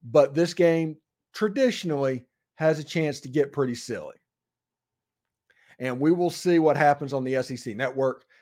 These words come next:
come six thirty Saturday evening. All right, our last key of the night. Keep the offensive play calling creative in the run game and quick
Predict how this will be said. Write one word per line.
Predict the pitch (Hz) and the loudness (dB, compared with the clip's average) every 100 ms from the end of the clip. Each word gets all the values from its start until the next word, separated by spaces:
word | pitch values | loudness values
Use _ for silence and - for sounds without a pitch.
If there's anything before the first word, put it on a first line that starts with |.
| _ - | _ -8
come | 131 120 | -6 -6
six | - 139 - | -4 -4 -4
thirty | - 120 104 104 - _ _ _ | 0 0 0 -8 -16 _ _ _
Saturday | - - 135 120 110 98 | -20 -4 -2 0 -4 -6
evening. | 104 120 87 73 _ _ _ _ 151 | -8 -8 -10 -18 _ _ _ _ 6
All | 156 | 8
right, | |
our | 170 208 | 8 8
last | 254 254 - | 8 4 2
key | 247 220 | 0 0
of | 165 | 0
the | |
night. | 151 113 87 _ _ _ _ _ _ | 0 -2 -6 _ _ _ _ _ _
Keep | 247 269 | -6 -4
the | 269 | 0
offensive | 202 196 214 202 202 165 | 2 2 0 -4 -6 -2
play | 190 180 | 2 2
calling | - 143 135 135 | 4 4 4 0
creative | - 147 156 175 196 170 | -8 -2 2 4 4 0
in | 165 | -4
the | 139 | -2
run | 143 156 143 | -2 -2 -4
game | 113 104 110 - | -6 -8 -10 -10
and | 123 120 | -10 -10
quick | - 190 196 | 0 2 2